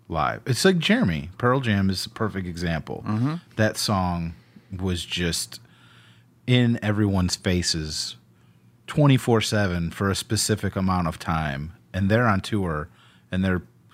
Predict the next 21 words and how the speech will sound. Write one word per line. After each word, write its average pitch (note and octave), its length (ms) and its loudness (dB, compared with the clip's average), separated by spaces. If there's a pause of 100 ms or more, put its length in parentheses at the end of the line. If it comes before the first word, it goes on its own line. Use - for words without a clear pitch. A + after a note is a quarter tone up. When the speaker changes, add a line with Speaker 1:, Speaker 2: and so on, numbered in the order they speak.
Speaker 1:
supposed - 340 0
to A2+ 60 -6
play G#2+ 240 0
it F2+ 80 -2
every D#2 220 -6
night. D2+ 320 -8 (960)
Speaker 2:
Yeah. A2+ 120 2 (380)
Speaker 1:
And F#2 240 0 (520)
I, G#2 80 -8 (120)
I, - 140 -2 (180)
it's A2 180 -4
gotta G#2+ 220 2
take G#2+ 240 -4
a A2+ 40 -6
toll F#2 540 -4 (440)
on F#2+ 220 2
you G2 220 2
personally E2+ 880 -4 (140)
as F2+ 180 -4
an E2+ 100 -4
artist E2+ 680 -2